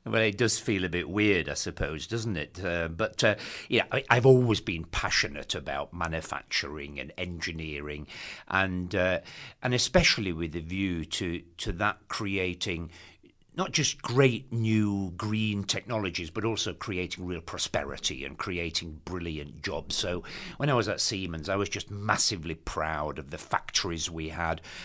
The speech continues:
and of the new factories we, uh, we built. Um, but something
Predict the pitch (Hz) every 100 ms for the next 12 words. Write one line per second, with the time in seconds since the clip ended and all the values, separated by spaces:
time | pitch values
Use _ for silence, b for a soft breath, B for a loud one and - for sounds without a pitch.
0 | B 117 110 127 160 214 - 73 - -
1 | 73 - 95 95 92 92 90 92 92 -
2 | 95 95 104 73 - - B B B B
3 | B B - 120 123 127 - - 156 -
4 | 196 214 - 170 151